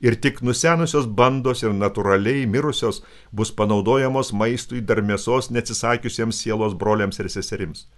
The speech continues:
Ir tokių galvijų, išaugintų su meile, mėsa bus skanesnė ir minkštesnė už dabar jūsų vartojamų pačių jauniausių veršelių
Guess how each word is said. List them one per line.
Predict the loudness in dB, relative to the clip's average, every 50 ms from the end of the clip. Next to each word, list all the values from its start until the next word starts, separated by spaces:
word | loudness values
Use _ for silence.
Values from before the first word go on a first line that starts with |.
| -20 _ -20 -20 -20 -20 -20 _ -2
Ir | -2 0
tokių | 0 -2 0 0 -2 0
galvijų, | 2 2 4 4 4 2 2 2 2 2 0 0 -2
išaugintų | -4 0 0 0 0 2 0 0 0 0 0 -2 -4
su | -2 -2 -2
meile, | 0 0 0 0 0 -2 -2 -2 -2 0
mėsa | 0 0 2 2 2 2
bus | 2 0 0 0
skanesnė | 0 0 2 2 2 2 0 -2 -2 -2 -4 -4
ir | -2 -2
minkštesnė | -4 -4 -4 -6 -4 -2 -2 -2 -2 -4 -4 -4 -4 -2
už | -4 -4 0
dabar | 0 0 2 2 0 0 0
jūsų | -2 -4 -4 -4 -4 -2
vartojamų | -2 -2 -2 0 0 0 2 2 0 -2 -4 -2
pačių | -2 -4 -4 -4 -6 -4 -4
jauniausių | -2 -2 -2 -2 -2 0 0 -2 -4 -4 -6 -4 -2
veršelių | -2 -2 -4 -4 -4 -2 0 0 0 0 -2